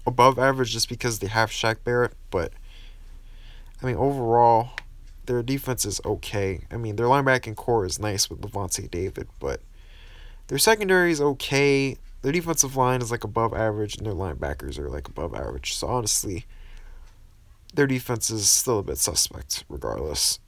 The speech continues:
Um, the Buccaneers don't really have a running back either, but they could take one with the fourteenth pick in the draft. Um, DeAndre Swift out of Georgia, I think, is a good prospect. Whether or not they'll draft him that high,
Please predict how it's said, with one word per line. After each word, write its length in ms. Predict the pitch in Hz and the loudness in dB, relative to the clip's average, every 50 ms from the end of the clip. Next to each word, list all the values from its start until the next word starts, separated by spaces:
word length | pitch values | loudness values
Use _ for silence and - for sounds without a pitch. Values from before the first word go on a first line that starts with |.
| - - | -16 -4
Um, 320 | - 107 113 110 107 90 71 - - - - - - - - _ _ - - - - - - - | 0 0 2 2 0 -2 -6 -12 -18 -20 -20 -20 -20 -20 -20 _ _ -20 -20 -20 -18 -18 -10 -4
the 60 | - | 6
Buccaneers 360 | 156 226 262 330 311 254 175 | 6 8 8 8 4 4 4
don't 120 | 156 185 190 | 4 4 4
really 140 | 196 175 160 | 4 2 2
have 120 | 170 156 | 2 2
a 60 | 120 | 2
running 240 | 98 107 123 135 131 | 2 2 0 2 4
back 180 | 135 131 123 - - | 4 2 2 2 -4
either, 300 | 110 120 123 139 139 135 - - - - - - - - - - - - - - - - - - - - | -4 0 2 2 2 0 -6 -16 -20 -20 -20 -20 -20 -20 -20 -20 -20 -18 -18 -20 -20 -20 -20 -20 -4 -2
but 120 | 147 143 | -2 -2
they 80 | 151 143 | -2 2
could 220 | 139 202 196 185 | 6 6 6 6
take 320 | - - 156 147 156 - - | 6 2 2 2 2 0 2
one 200 | 147 156 151 143 | 2 2 2 2
with 140 | 131 123 | -2 -4
the 60 | - 123 | -4 -2
fourteenth 440 | - 135 131 127 - 135 123 - - | 2 2 2 2 2 -4 -6 -4 -2
pick 160 | - 135 127 | -2 -2 0
in 100 | 127 113 | -2 -6
the 80 | 90 - | -6 -6
draft. 680 | - 120 127 123 123 123 127 123 - - - - - - - - - - - | 0 4 6 6 8 6 6 2 0 -2 -2 -2 -4 -8 -14 -20 -18 -4 2
Um, 400 | 120 120 113 110 110 104 104 113 - - - - - - - - - | 4 4 4 4 2 0 -2 -8 -12 -18 -20 -20 -20 -20 -20 -20 -10
DeAndre 420 | - - 127 123 123 123 117 107 107 | -2 2 2 4 4 2 2 0 0
Swift 300 | - - 127 127 - - | 2 2 0 0 0 0
out 120 | 123 117 | 0 0
of 120 | 101 82 85 | 0 -4 -4
Georgia, 400 | - - 117 120 120 117 120 117 | 0 2 2 2 2 2 0 0
I 60 | 113 | 0
think, 220 | - - 113 - | -2 -6 -6 -6
is 120 | 110 104 107 | -4 -4 -4
a 60 | 107 | -4
good 280 | - - 107 104 - | -2 -2 -2 -2 -2
prospect. 760 | - - 117 113 110 110 - - - 117 113 107 - - - - - - - - - - - - - - - - - - | 2 4 4 6 6 4 0 0 2 0 0 0 -2 -8 -12 -12 -12 -20 -20 -20 -20 -20 -20 -20 -20 -20 -20 -20 -14 2
Whether 180 | - 139 139 147 | 4 6 6 6
or 20 | |
not 140 | 139 135 127 | 6 4 4
they'll 120 | - 123 107 | 2 0 0
draft 340 | 92 117 117 113 117 - | 2 2 2 2 2 -2
him 80 | 117 113 | -6 -6
that 140 | 104 98 - | -6 -6 -6
high, 540 | - - - 165 170 165 156 151 143 117 | -8 -4 -2 0 2 2 2 0 -2 -4